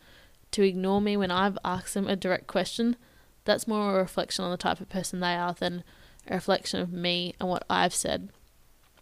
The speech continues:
But trust me, I haven't seen it that way in the past. That's definitely come through work and, I guess, having a bit more belief in myself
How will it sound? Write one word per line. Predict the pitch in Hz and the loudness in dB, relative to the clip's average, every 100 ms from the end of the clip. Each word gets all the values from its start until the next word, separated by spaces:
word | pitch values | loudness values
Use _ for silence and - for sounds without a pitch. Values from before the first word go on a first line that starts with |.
| - - - | -18 -12 -6
But | - - - - - - | -6 -8 -20 -20 -20 -6
trust | - 175 - | 0 0 0
me, | 175 | -4
I | |
haven't | 180 180 | -2 -2
seen | - 175 175 | 0 -2 -2
it | - | 0
that | - | 0
way | - | 0
in | - | -4
the | - | -4
past. | - 175 175 - | 0 2 2 0
That's | - - - - - - - _ _ | -2 -4 -6 -12 -20 -20 -20 _ _
definitely | - 185 220 190 175 175 190 - - - - - | -2 -2 -2 0 0 0 -6 -14 -20 -20 -20 -16
come | - 185 170 175 - | -4 -2 0 -4 -6
through | - 180 170 180 - - _ _ _ - | -4 -2 -2 -4 -10 -20 _ _ _ 0
work | 190 175 175 - | 4 6 4 0
and, | 185 170 180 180 - - - - | -2 -2 -4 -10 -16 -20 -12 -4
I | 247 | 2
guess, | 214 202 - - | 2 2 -2 -2
having | 233 214 220 | -2 2 2
a | |
bit | 202 | 2
more | 214 208 | 0 2
belief | 196 196 196 | 2 2 0
in | 185 | -2
myself | 175 - 175 180 - | -2 0 0 0 -2